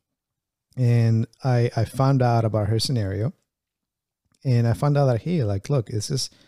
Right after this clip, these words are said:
this shouldn't be, you know, it's a no-brainer, right? We can do it. And I, I sent Miguel the scenario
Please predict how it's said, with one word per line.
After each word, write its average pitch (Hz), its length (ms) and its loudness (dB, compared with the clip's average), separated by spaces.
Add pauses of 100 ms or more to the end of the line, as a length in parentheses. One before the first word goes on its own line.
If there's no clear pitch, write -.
(520)
this - 180 -4
shouldn't 143 380 -2
be, 107 420 -2 (100)
you 110 80 -16
know, 95 200 -10
it's 104 160 -8
a 104 40 -6
no-brainer, 104 640 -6
right? 104 220 -6
We 101 80 -6
can 98 180 -10
do 110 140 -2
it. - 180 -4 (600)
And 113 180 0
I, 113 480 2
I 113 80 -2
sent 127 520 0 (140)
Miguel 120 440 2
the 113 100 0
scenario 110 720 0